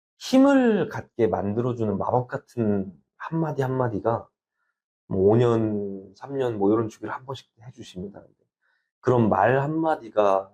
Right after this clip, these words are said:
타지에, 그전엔 있는지도 몰랐던 타지에 나와서 홀로 서게 하고, 혼자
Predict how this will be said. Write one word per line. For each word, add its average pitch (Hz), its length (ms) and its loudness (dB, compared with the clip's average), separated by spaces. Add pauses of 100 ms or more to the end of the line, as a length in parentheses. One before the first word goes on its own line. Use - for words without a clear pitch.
(120)
타지에, 139 720 0 (760)
그전엔 139 420 2
있는지도 160 500 0
몰랐던 104 920 0 (960)
타지에 127 540 2
나와서 98 640 -2 (880)
홀로 156 280 6
서게 120 280 -4
하고, 131 480 -2 (840)
혼자 120 760 0